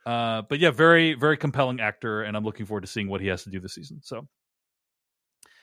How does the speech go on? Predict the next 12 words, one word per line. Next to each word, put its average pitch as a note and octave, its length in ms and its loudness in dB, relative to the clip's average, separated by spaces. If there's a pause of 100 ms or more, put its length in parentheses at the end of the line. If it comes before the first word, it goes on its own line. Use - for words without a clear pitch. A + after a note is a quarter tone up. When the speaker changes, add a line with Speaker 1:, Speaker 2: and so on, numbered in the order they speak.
(260)
Speaker 2:
Jonathan A#3 300 6
Majors, D3+ 420 0
Patrick. B2+ 420 -6
I D3+ 60 0
mean, E3 460 -4 (460)
Jonathan C4+ 300 6
Majors G3 380 6 (160)
has C#3+ 160 2
been D3+ 120 0
accused F3+ 520 2
of C#3+ 120 2
some, B2 500 0